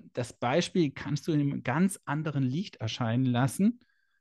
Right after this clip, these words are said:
Nur dadurch, dass ich einfach ein paar Param-, Parameter ändere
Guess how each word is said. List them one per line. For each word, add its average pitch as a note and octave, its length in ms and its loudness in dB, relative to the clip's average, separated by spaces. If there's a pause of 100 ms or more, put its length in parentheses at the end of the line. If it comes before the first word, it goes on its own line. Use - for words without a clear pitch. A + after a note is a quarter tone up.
(220)
Nur B2+ 160 6
dadurch, C3+ 680 0
dass C3+ 220 0
ich - 260 -8
einfach C#3+ 500 -2
ein C#3 140 -2
paar A#2+ 260 0
Param-, A#2 540 -2 (240)
Parameter A#2+ 600 0
ändere C#3 460 0